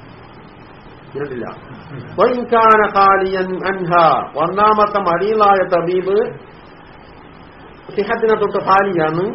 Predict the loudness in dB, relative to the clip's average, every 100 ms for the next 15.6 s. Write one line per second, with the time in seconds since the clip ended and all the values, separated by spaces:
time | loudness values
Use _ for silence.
0 | -10 -18 -20 -20 -16 -8 -2 0 0 -2
1 | -8 -20 -20 -20 -8 0 2 2 -2 -2
2 | 2 2 2 4 4 4 2 2 2 2
3 | 0 -2 0 0 0 0 -2 -10 -20 -20
4 | -8 -2 2 2 2 0 -2 -2 -2 0
5 | 0 -2 -6 -8 -18 -20 -20 -20 -20 -20
6 | -18 -16 -16 -18 -20 -20 -20 -20 -2 0
7 | 0 0 -2 0 -2 0 -2 -2 0 -2
8 | -2 -4 -2 -2 0 0 -2 -2 0 0
9 | 0 0 -2 -4 -2 -4 -4 0 0 0
10 | -4 -4 -4 -2 -2 -2 0 0 0 -4
11 | -6 -4 -6 -6 -4 0 0 0 -2 -2
12 | 0 0 0 0 0 0 -2 -2 0 0
13 | 0 -2 -2 -2 -2 -2 0 0 -2 -4
14 | -4 -4 -6 -4 -2 0 0 -2 -4 -4
15 | -4 -2 0 0 -2 -8